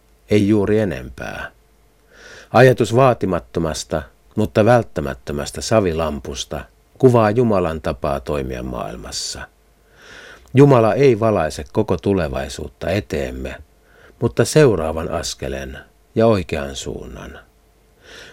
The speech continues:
Valo ei häikäise silmiä, mutta osoittaa tien, jota Herra itse käy edellä. Kun Jumala haluaa puhutella meitä sanallaan,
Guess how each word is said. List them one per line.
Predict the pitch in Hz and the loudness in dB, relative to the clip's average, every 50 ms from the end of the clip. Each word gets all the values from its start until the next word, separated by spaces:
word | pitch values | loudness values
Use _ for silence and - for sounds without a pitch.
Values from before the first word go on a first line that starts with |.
| _ _ - 117 | _ _ 4 6
Valo | 127 135 127 117 107 110 | 8 8 8 6 6 4
ei | 110 110 | 2 4
häikäise | 120 127 131 117 - 92 80 78 82 78 | 4 2 2 2 0 -2 -4 -4 -6 -8
silmiä, | - - - 120 110 98 85 71 69 69 69 69 67 65 - _ _ _ _ - | -8 -4 2 2 2 2 2 -2 -6 -6 -6 -6 -8 -10 -12 _ _ _ _ -6
mutta | - 110 - - 120 | -4 -4 0 2 2
osoittaa | 127 127 - 110 82 73 - _ - 71 69 69 | 2 2 2 0 -2 -2 -6 _ -6 -6 -6 -6
tien, | - - 80 76 71 65 64 65 65 67 65 - _ _ _ _ _ - | -6 -8 -8 -6 -6 -6 -8 -10 -12 -14 -16 -20 _ _ _ _ _ -6
jota | 95 85 - 98 90 | -4 -2 0 0 2
Herra | 113 120 113 90 87 85 | 4 2 2 2 0 0
itse | 92 98 - - - - - - | 0 -2 -2 -4 -14 -14 -14 -12
käy | - - - 120 117 110 | -10 -10 -8 -8 -8 -10
edellä. | 110 - - - - - - - - - _ _ _ _ _ _ _ _ _ _ _ - - - - - - - - _ _ _ _ - | -10 -10 -12 -12 -12 -14 -14 -14 -14 -16 _ _ _ _ _ _ _ _ _ _ _ -20 -20 -20 -20 -20 -20 -20 -20 _ _ _ _ 2
Kun | - 120 113 117 | 4 4 6 6
Jumala | 120 151 151 139 123 104 92 87 | 6 4 4 4 4 2 2 0
haluaa | 92 107 107 95 87 80 78 76 | 0 0 0 0 0 0 -2 -2
puhutella | 73 - 117 107 95 90 82 - 76 71 69 69 | -2 0 -2 0 0 -2 -8 -6 -6 -6 -6 -8
meitä | 71 71 71 69 73 69 | -8 -8 -8 -8 -8 -8
sanallaan, | - - 98 98 90 76 67 67 67 67 65 64 64 65 65 | -4 -4 -4 -4 -4 -4 -6 -8 -8 -8 -8 -8 -10 -10 -12